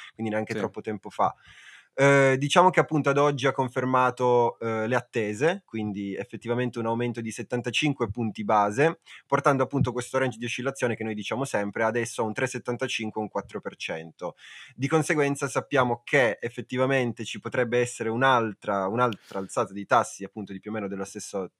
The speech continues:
Speaker 1: punti
Speaker 2: Lo sto
Speaker 1: base di
Speaker 2: guardando in questo
Speaker 1: oggi.
Speaker 2: esatto momento,
Speaker 1: Sì.
Speaker 2: cinquantasei per cento probabilità di cinquanta punti base, mentre quarantatré per cento di settantacinque punti base.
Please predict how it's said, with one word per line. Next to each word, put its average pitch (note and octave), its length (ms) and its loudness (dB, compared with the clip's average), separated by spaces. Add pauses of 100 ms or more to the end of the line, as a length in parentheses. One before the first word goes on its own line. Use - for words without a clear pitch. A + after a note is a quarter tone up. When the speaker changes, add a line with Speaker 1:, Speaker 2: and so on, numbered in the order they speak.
(220)
Speaker 1:
punti A2 300 -8
Speaker 2:
Lo C#3+ 60 0
sto D3+ 80 2
Speaker 1:
base - 20 6
di D#3 40 4
Speaker 2:
guardando F#3 280 6
in G#3 80 2
questo G3 220 4
Speaker 1:
oggi. D#3+ 100 2
Speaker 2:
esatto G3+ 220 2
momento, F3+ 500 2
Speaker 1:
Sì. C3 80 4
Speaker 2:
cinquantasei D3 640 0
per D#3 120 4
cento E3 280 2
probabilità D#3 800 4
di A#2+ 320 -2
cinquanta C#3 420 -2
punti D3 300 -2
base, G3 600 2
mentre A#2 360 -2
quarantatré G#2+ 420 -4
per D3+ 160 -4
cento A2 380 -6
di G2 80 -10
settantacinque G#2+ 500 -10
punti F#2 240 -12
base. C#2 420 -12